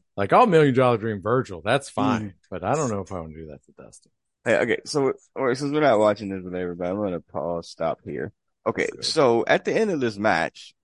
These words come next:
Speaker 2: uh, Ted DiBiase proceeds to tell Virgil to come into the ring and put the belt on him and berate him. Again, minor credit for not calling him boy. Um,
Speaker 1: Mm-hmm.
Speaker 2: and he, you know,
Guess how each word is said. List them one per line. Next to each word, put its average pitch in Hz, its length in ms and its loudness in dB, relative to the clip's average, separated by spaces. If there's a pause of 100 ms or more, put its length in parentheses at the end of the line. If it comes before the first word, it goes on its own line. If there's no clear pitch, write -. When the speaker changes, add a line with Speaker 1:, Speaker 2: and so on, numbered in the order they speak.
(340)
Speaker 2:
uh, 95 540 0 (600)
Ted 117 180 -2
DiBiase 92 680 -2
proceeds 95 560 -8
to 95 160 -6
tell 95 280 2
Virgil 92 400 -2
to - 140 -10
come 98 280 0
into 92 260 -4
the 87 140 -4
ring 87 540 -4
and 82 120 -8
put - 160 -8
the 90 80 -6
belt 85 360 -2
on 90 240 0
him 85 300 -4
and 87 280 -4
berate 85 380 -2
him. 87 220 -2
Again, 87 260 -2 (600)
minor 98 440 2
credit 101 420 2
for 95 100 -4
not 95 200 0
calling 98 300 0
him 95 160 -4
boy. 92 480 -2 (520)
Um, 92 80 0 (360)
Speaker 1:
Mm-hmm. 98 100 -12 (200)
Speaker 2:
and 90 600 0
he, 90 520 -6
you 113 120 -4
know, 85 320 -2